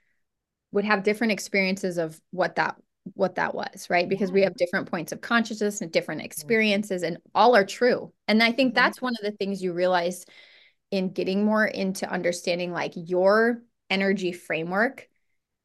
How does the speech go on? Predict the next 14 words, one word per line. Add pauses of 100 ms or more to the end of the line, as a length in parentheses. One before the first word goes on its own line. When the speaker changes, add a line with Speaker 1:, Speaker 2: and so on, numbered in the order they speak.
(260)
Speaker 1:
sets
the
tone
for
your,
like, (400)
life
experience,
essentially.
And
so
somebody
who
is